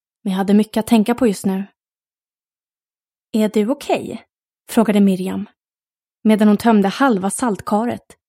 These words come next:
över sina medhavda ägg och avokados. Kunde det vara hennes överdrivna saltande som gjorde att hon hade så svårt att gå ner i vikt, tänkte jag.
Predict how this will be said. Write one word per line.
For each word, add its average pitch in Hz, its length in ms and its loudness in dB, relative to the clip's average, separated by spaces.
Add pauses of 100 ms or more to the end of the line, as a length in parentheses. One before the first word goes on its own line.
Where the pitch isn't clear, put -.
(200)
över 208 120 0
sina 214 220 2
medhavda 208 600 2
ägg 226 380 -6 (100)
och 214 80 0
avokados. 214 720 -4 (1500)
Kunde 269 240 4
det 277 60 4
vara 262 100 2
hennes 247 420 4
överdrivna 247 640 2
saltande 269 640 0
som 208 180 0
gjorde 220 300 -2
att 220 80 -10
hon 208 120 0
hade 196 160 -4
så - 140 -12
svårt 269 380 -10
att 208 100 -10
gå 214 100 2
ner 208 160 4
i 220 60 0
vikt, - 400 -12 (440)
tänkte 196 280 -2
jag. 196 160 -8